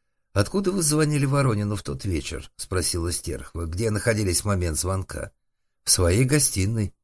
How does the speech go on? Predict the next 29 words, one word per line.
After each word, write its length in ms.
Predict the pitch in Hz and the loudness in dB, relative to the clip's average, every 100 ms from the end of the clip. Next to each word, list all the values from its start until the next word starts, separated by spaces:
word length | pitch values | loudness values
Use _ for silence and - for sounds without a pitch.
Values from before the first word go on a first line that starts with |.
| _ - | _ -6
ответил 460 | 87 90 78 78 | -4 -2 -2 -4
он 140 | 78 71 | -4 -4
сдержанно. 540 | 73 71 - - - _ _ _ _ - | -4 -6 -6 -14 -18 _ _ _ _ -8
«Кто-нибудь 440 | - 101 92 90 | 0 2 2 0
был 240 | 78 156 | 2 2
рядом 300 | 156 95 78 | 2 0 0
с 120 | 76 - | 0 0
вами 300 | 82 73 67 | 0 -2 -4
в 120 | 78 | -2
момент 340 | 92 80 69 | -2 -2 -4
звонка?» 540 | 67 87 82 - 67 - _ _ _ _ _ | -4 -2 -4 -4 -6 -6 _ _ _ _ _
«Моя 220 | 101 107 | 6 6
матушка 440 | 101 107 - - 92 | 6 2 -2 -4 -2
и 60 | |
ее 220 | 87 101 92 | 0 0 0
подруга, 520 | 107 80 80 73 78 | 0 0 -4 -4 -4
Цицилия 520 | - 98 - 87 90 | -2 0 0 0 -2
Павловна 580 | 104 107 95 80 78 73 | 0 0 2 -2 -2 -4
Сестрорецкая». 920 | - 87 98 90 71 64 - - - _ _ _ _ - | -2 -2 -2 -2 -4 -6 -6 -8 -12 _ _ _ _ -10
«Вы 320 | 85 113 117 | 0 2 2
позвонили 540 | 104 117 101 113 107 104 | 0 2 4 4 2 0
Воронину 500 | 107 107 101 95 90 | 0 0 0 -2 -4
в 80 | 85 | -2
десять 260 | 98 - | -2 -2
часов 340 | - - 98 90 | -2 0 0 -2
вечера. 380 | 76 65 - | -4 -4 -8
Что 240 | 71 - 113 | -6 -4 -2
было 200 | 101 87 | -2 -2
потом?» 480 | 98 90 - 62 | -2 -4 -4 -8